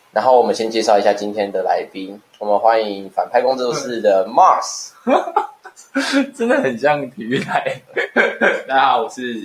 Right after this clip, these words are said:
Speaker 2: Mars。
Speaker 1: 嗨，然后我是 Aaron。好，我们今天 <clears throat> 就主要就是要来谈霹雳新，台湾新的职业联盟。那 Mars 这边对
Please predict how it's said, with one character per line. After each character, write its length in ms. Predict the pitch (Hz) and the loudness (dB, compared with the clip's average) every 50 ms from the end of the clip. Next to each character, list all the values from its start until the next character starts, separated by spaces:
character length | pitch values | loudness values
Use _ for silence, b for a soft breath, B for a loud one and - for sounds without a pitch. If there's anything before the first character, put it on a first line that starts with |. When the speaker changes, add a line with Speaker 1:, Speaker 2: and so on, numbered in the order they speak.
| 87 - _ | -14 -18 _
Speaker 2:
Mars。 380 | - 110 107 92 - - - _ _ _ _ | -10 -10 -10 -10 -10 -14 -20 _ _ _ _
Speaker 1:
嗨， 220 | - 104 107 104 104 101 101 | -2 0 2 2 2 0 2
然 100 | 101 104 | 2 4
后 80 | 110 | 4
我 60 | 107 104 | 2 2
是 120 | - - - | -2 -2 0
Aaron。 420 | 101 98 101 101 101 98 92 - - _ _ - - _ _ | 0 2 2 2 0 -2 -4 -8 -14 _ _ -20 -20 _ _
好， 240 | 90 92 85 85 | -6 -4 -4 -4
我 60 | - 107 | -4 -6
们 160 | 110 110 110 | -8 -8 -6
今 120 | 113 131 | -4 -2
天 800 | 131 131 131 135 131 - - - _ _ _ - - 202 185 165 | -2 -2 -2 -4 -8 -10 -14 -18 _ _ _ 0 2 2 2 2
<clears throat> 0 | |
就 100 | 143 156 | 0 -2
主 140 | 151 - 104 | -2 -2 0
要 240 | 104 110 117 117 117 | 2 4 6 4 4
就 100 | 110 113 | 2 -2
是 100 | 110 117 | -2 0
要 120 | 113 101 101 | 0 2 2
来 100 | 104 104 | 0 -2
谈 260 | 101 - 95 95 - - _ _ _ - - - _ | -2 -6 -8 -10 -10 -12 _ _ _ -20 -20 -20 _
霹 220 | - - 110 110 110 | -14 -10 -10 -8 -6
雳 240 | 107 101 101 - - - _ - - - | -8 -8 -10 -12 -16 -20 _ -16 -14 -12
新， 280 | - - 110 107 107 | -12 -12 -12 -14 -10
台 180 | - - 101 101 | -6 -2 0 2
湾 100 | 104 104 | 2 0
新 220 | 101 - - 104 104 | 0 -4 -6 -6 -6
的 80 | 101 98 | -6 -6
职 160 | - - - | -6 -8 -8
业 100 | 95 95 | -8 -6
联 180 | - - - - - | -8 -8 -12 -16 -18
盟。 120 | - - - _ _ _ _ _ _ _ _ _ | -20 -20 -20 _ _ _ _ _ _ _ _ _
那 100 | 131 131 | 0 0
Mars 260 | 135 135 131 127 117 | 2 2 0 0 0
这 80 | 110 117 | 0 0
边 180 | 113 113 113 | 2 2 2
对 380 | 113 113 113 110 107 104 104 - | 2 2 4 4 2 0 -4 -8